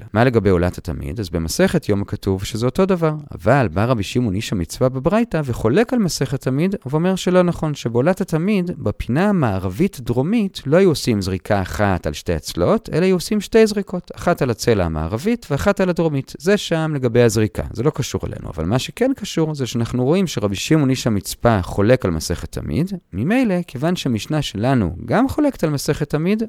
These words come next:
ממילא סביר שהיא רבי שמעון איש המצפה. ועד כאן לגבי הקושייה הראשונה, שוב נזכיר,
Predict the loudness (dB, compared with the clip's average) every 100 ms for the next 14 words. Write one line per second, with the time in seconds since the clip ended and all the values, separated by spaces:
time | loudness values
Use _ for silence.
0 | -4 -2 2 2 2 0 2 2 2 0
1 | -2 2 2 2 -2 -6 -6 0 2 4
2 | 2 0 -4 -4 -2 -2 -4 -8 -10 -12
3 | -12 -14 -12 0 0 0 0 0 0 -2
4 | -4 0 0 -2 -6 -2 -2 -2 -4 -4
5 | 0 0 -2 -4 -4 -2 -4 -2 0 0